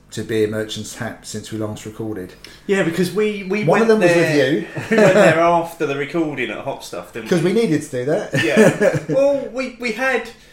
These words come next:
Speaker 2: we, we essentially had a free evening, and, and we wanted to make the most of it. And I, and I think we both knew that a visit to the Beer Merchants Chat Tap was well overdue.
Speaker 1: Yep, and they, they had our card behind
Speaker 2: Yeah,
Speaker 1: the bar.
Speaker 2: so we, we headed out there for, for, for a,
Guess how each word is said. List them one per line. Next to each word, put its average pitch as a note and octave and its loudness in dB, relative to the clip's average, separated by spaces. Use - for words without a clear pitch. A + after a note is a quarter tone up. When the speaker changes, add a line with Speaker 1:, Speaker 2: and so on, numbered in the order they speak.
Speaker 2:
we, A3+ -2
we A3+ -2
essentially A3 -2
had F3 4
a - -2
free D#3 0
evening, B2+ -4
and, C3+ 0
and C3+ -2
we C3+ -2
wanted B2+ 0
to - -8
make B2 -2
the A2+ -6
most A2+ -6
of G#2+ -4
it. A#2 -2
And C#3 -4
I, C#3 -2
and C3+ -4
I C#3 -4
think C#3+ -6
we C3+ -4
both C#3+ -2
knew C3 2
that A#2+ 4
a A2+ -2
visit A#2 -2
to A#2+ 0
the A2+ -4
Beer B2 -2
Merchants A#2 -6
Chat - -4
Tap - -4
was B2 -6
well B2 2
overdue. A2 -2
Speaker 1:
Yep, B2 0
and B2+ -2
they, A#2+ 0
they B2 -2
had C3+ 0
our G#2+ -2
card A#2+ -2
behind G2+ -4
Speaker 2:
Yeah, E3 4
Speaker 1:
the - 0
bar. - -8
Speaker 2:
so - -12
we, D3 -4
we D3+ -4
headed D#3 -4
out D#3 -4
there D3 2
for, D3 -2
for, - -10
for D3+ -6
a, C#3+ -6